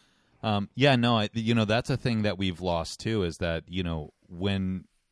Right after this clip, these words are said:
when everyone's hostile towards each other and feels that the stakes are really high,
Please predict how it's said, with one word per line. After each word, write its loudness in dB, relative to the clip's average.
when 0
everyone's 0
hostile -4
towards -4
each -6
other -2
and -8
feels -6
that -8
the -12
stakes -10
are -6
really -8
high, -6